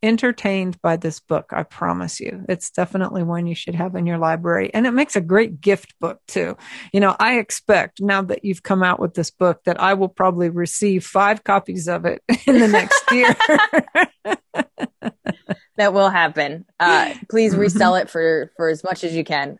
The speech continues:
Speaker 2: Um,
Speaker 1: <laughs>
Speaker 2: yeah, I, I'm the same, I'm the same way. I get so many cat books and I always, I feel terrible when I have to be like, "Oh, I already have that." And they're like, "I knew it. I knew I should have asked." I was like, "Oh."
Speaker 1: <laughs> Exactly.
Speaker 2: But I, I told people when I,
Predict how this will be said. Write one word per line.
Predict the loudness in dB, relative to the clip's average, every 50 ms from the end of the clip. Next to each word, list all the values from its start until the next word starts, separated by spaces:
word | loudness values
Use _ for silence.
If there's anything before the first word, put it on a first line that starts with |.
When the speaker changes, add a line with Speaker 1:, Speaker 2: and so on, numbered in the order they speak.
| _ 0
Speaker 2:
Um, | 2 4 4 6 6 4 4 2 -2 -8 -8 -4
Speaker 1:
<laughs> | -4 -2 -2 -4 -6 -6 0
Speaker 2:
yeah, | 2 2 4 2 2 -2 -6 -16 -10 -4 0
I, | 0 2 2 4
I'm | 4 4 2 2 2
the | 2 2
same, | 2 0 0 0 0 -4 -6 _ -6 -2
I'm | 0 0 0
the | 0
same | 0 0 0 2
way. | 2 2 2 2
I | 2 2
get | 2 0 0
so | 0 -2 0
many | 0 0 -2
cat | 0 0 -2 0 0
books | 0 0 0 0 -2 -2
and | 0 0
I | 0 0
always, | 0 0 0 0 -2 -4 -6 -8 -8
I | -8 -8
feel | -6 _ -2 -2 -2 -2
terrible | -4 -8 -6 -4 -2 0 0 -2 -2 -4 -4 -2
when | -2
I | -2
have | -4 -6
to | -6 -6
be | -4
like, | -4 -2 0
"Oh, | 0
I | 0
already | 0 0 -2 -4
have | -4 -2 -2 -2 -2 -2
that." | -4 -6 -6
And | -8 -10
they're | -14
like, | -12 -12 -8
"I | -4
knew | 0 0 2 2 2 0
it. | -2 -2 _
I | -6 -4
knew | -4 -2 -2 -2
I | -4 -4
should | -4 -6 -8
have | -8 -8
asked." | -8 -8 -8 -10 -12 -16 -20 -20 _ _ _ -4 -4 -2 -4 -4 0 0
I | 0
was | 2 2 0
like, | 0 2 2
"Oh." | 2 2 2 0 -2 -6 -10
Speaker 1:
<laughs> | _ -8 -8 -8 -6 -4 -6 -6 -6 _ -6 -8 -8 _ _ -14 -14 _ _ -14 -14 _ _ _ _ _ _ _ _ _ _ -16
Exactly. | -14 -14 -12 -12 -12 -10 -10 -8 -6 -6 -4 -4 0 2 2
Speaker 2:
But | 4
I, | 4 4 4 4 2 0
I | 0
told | 0 0 2 0 2 2
people | 0 -2 -2 -2 -2 -2
when | -2 -4
I, | -6 -8